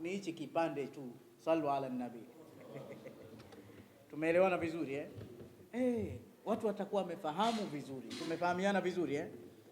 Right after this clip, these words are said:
Eh, sasa ninachotaka kukisema, hizi maiki ni tamu na kuna kujisahau. Tuongee kwa makini. Inawezekana maneno umeyaongea siku nyingi,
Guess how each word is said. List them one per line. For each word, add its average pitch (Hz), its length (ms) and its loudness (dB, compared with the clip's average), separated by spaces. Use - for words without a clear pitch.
Eh, 123 160 -4
sasa 202 440 4
ninachotaka 190 560 -2
kukisema, 180 720 -4
hizi 170 520 -2
maiki 165 420 -4
ni 135 120 -6
tamu 147 380 -8
na 147 120 -4
kuna 151 260 -4
kujisahau. 139 720 -4
Tuongee 196 360 2
kwa 170 200 -2
makini. 147 760 -4
Inawezekana 185 1000 0
maneno 208 540 2
umeyaongea 196 640 0
siku - 300 -12
nyingi, 220 560 -2